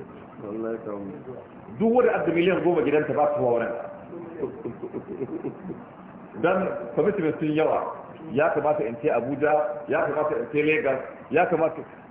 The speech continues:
Speaker 2: hankalinta bai ko karatun da ya yi. Sai wanda Allah ya taimaka. Ina wakila ko suna na ɓoye da kuɗi amma sun zo suna sauraron karatu, Allah ya taimake su.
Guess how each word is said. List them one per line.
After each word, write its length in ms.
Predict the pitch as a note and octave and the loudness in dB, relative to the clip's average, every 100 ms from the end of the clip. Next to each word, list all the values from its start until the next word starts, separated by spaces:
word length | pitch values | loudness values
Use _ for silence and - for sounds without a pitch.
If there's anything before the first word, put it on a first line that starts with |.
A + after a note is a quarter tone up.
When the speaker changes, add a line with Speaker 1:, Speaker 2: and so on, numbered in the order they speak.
| - | -4
Speaker 2:
hankalinta 500 | - B3+ A3+ G#3+ G3+ D#3 | 0 2 2 2 2 4
bai 120 | G3 E3+ | 4 6
ko 160 | G3+ G3+ - | 6 6 4
karatun 340 | D3 C3 C3+ A#2+ | 0 0 -2 -4
da 60 | |
ya 80 | G#2 | -4
yi. 120 | F#2 - - E3 - - - - - - - - - - - - - - | -4 -10 -12 -14 -14 -16 -18 -18 -18 -20 -20 -20 -20 -20 -20 -20 -18 2
Sai 80 | B3+ | 6
wanda 220 | C#4+ A3 | 6 6
Allah 160 | G3+ E3 | 6 4
ya 120 | D#3 | 4
taimaka. 320 | B2+ - - - A2+ G2+ G#2+ - - - - | 0 -4 -8 -10 -12 -12 -12 -12 -16 -20 -12
Ina 140 | G3 A3 | 0 4
wakila 400 | G3+ G3+ G#3+ E3+ | 4 4 4 4
ko 140 | G3 F#3+ | 4 4
suna 160 | G#3+ | 4
na 100 | F#3 - | 2 2
ɓoye 560 | D#3+ F3+ A3+ A3 - - - - - - - - - - - - - - - - - - - - - | 2 8 8 8 2 -8 -14 -16 -18 -18 -20 -20 -20 -20 -20 -20 -20 -18 -18 -18 -18 -18 -18 -18 0
da 100 | D#3 | 4
kuɗi 240 | D#3+ - | 4 4
amma 280 | A#3+ F3+ F#3 | 4 4 4
sun 100 | F#3 | 2
zo 100 | F#3+ | 2
suna 140 | F#3+ F#3+ | 2 2
sauraron 240 | D3+ C#3 D3+ | 2 2 2
karatu, 320 | C#3+ C3 - | 0 0 -2
Allah 220 | E3 F3+ - | 0 2 6
ya 60 | |
taimake 320 | - - C3 A#2+ | 6 6 2 -2
su. 240 | - - | -4 -10